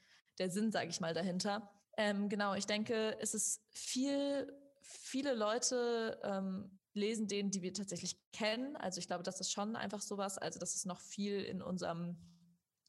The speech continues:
über irgendwelche Bekannte oder Freundinnen oder so ging. Und, äh, meine Mama ist großer Fan unseres Newsletters zum Beispiel. <laughs> Ähm, die kommentiert auch immer unser Instagram.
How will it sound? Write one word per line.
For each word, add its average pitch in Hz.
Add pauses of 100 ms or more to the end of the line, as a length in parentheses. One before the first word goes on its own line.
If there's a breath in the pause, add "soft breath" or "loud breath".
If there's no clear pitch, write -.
über 196
irgendwelche 208
Bekannte 196
oder 180
Freundinnen 190
oder 180
so 180
ging. 185
Und, 170
äh, 180
meine 190
Mama 208
ist 196
großer 202
Fan 185
unseres 196
Newsletters 190
zum 180
Beispiel. 185
<laughs> 233
Ähm, 196 (540 loud breath)
die 202
kommentiert 190
auch 190
immer 185
unser 170
Instagram. 185